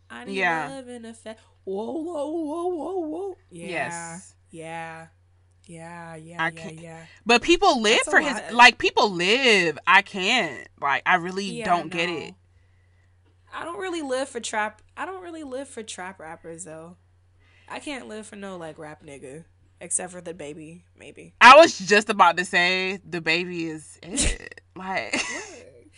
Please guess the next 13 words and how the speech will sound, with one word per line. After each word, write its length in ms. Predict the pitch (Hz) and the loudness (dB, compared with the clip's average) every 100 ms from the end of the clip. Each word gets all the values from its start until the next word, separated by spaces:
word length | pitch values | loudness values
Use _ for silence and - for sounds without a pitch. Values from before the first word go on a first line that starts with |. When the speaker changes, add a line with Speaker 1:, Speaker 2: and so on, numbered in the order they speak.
| - - - | -18 -18 -4
Speaker 1:
He 100 | - | 6
Speaker 2:
like, 280 | 294 359 | 8 8
Speaker 1:
got 100 | 494 | 4
a 20 | 339 | -8
good 180 | 311 359 | -12 -10
personality. 800 | 349 330 339 240 247 277 277 285 | -12 -10 -8 -4 -6 -8 -12 -14
He 60 | |
be 100 | 302 | -14
minding 300 | 277 208 226 | -12 -10 -10
his 100 | 247 | -12
own 200 | 240 240 | -14 -14
business. 420 | 185 185 185 185 180 - | -14 -14 -16 -12 -10 -10
Like, 320 | 180 170 170 | -10 -12 -14